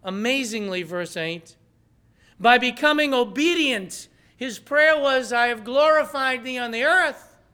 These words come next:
Father, glorify you yourself now in your Son with the hour that is come."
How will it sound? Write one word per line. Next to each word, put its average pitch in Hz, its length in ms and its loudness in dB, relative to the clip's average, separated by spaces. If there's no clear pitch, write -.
Father, 294 400 2
glorify 294 800 2
you 269 520 -4
yourself 254 520 -4
now 285 340 -2
in 277 80 -4
your 262 120 -6
Son 277 460 -4
with 262 140 -8
the 269 220 -6
hour 311 340 6
that 277 160 -2
is 254 160 -4
come." 240 800 2